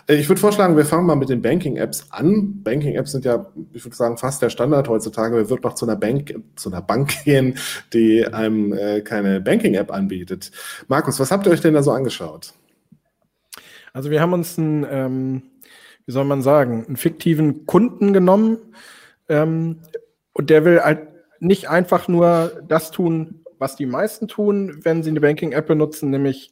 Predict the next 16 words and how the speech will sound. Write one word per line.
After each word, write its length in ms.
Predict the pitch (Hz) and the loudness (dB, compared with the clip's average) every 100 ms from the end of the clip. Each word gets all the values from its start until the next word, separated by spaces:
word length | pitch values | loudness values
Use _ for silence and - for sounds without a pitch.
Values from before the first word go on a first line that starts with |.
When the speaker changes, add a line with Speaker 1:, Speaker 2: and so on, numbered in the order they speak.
| - | -10
Speaker 2:
aufs 160 | 131 | -4
Handy 220 | 156 156 147 | 0 2 0
gucken 320 | 160 156 139 | -2 -4 -2
und 140 | 131 | -4
sehen, 320 | 127 135 135 | 0 0 0
ah, 140 | 123 135 | 0 -2
okay, 240 | 135 143 | 0 0
das 140 | 127 - | -2 -2
ist 40 | |
mein 140 | 139 | -2
Kontostand, 640 | 131 165 160 - 151 151 147 | 0 0 0 -2 0 0 0
die 60 | 131 | 0
Umsätze 420 | 147 175 175 165 | 0 0 0 0
hatte 160 | 165 | -2
ich 80 | 170 | -4
zuletzt, 480 | - 156 160 156 - | -2 0 0 -2 -14